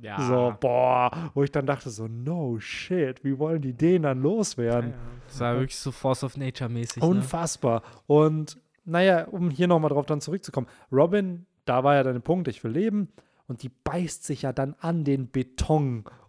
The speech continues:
Speaker 2: um nicht weg zu müssen, damit Ruffy mehr Zeit hat, um hinzukommen.
Speaker 1: Ja, ja, macht ja
Speaker 2: Und
Speaker 1: alles, genau.
Speaker 2: alles, genau, das ist der Punkt, wo sie dann auch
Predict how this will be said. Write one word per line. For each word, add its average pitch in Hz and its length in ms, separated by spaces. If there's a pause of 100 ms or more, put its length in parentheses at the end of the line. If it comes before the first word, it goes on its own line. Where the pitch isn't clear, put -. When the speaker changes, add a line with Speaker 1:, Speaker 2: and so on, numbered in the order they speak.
Speaker 2:
um 156 360 (540)
nicht 160 540 (480)
weg 160 460
zu - 240
müssen, 139 380
damit 143 360 (160)
Ruffy 151 400
mehr 143 260
Zeit 156 380
hat, 135 280 (460)
um 143 200 (240)
hinzukommen. 131 640
Speaker 1:
Ja, - 60
ja, - 120
macht 120 240
ja 160 80
Speaker 2:
Und 143 60
Speaker 1:
alles, 131 440
genau. - 140
Speaker 2:
alles, 185 400
genau, 185 240
das 175 260
ist 180 140
der 175 80
Punkt, 180 260
wo 143 100
sie 143 140
dann 151 160
auch 185 320